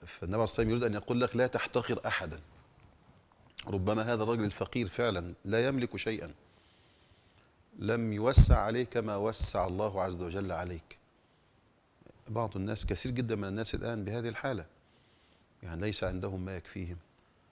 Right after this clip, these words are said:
آه، يعني قدر عليه رزقه، الله عز وجل هو الذي فعل هذا ليختبره،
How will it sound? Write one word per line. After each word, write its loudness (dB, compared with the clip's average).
آه، -10
يعني -10
قدر 4
عليه 0
رزقه، -2
الله -2
عز -4
وجل -4
هو -2
الذي -2
فعل -4
هذا -4
ليختبره، -4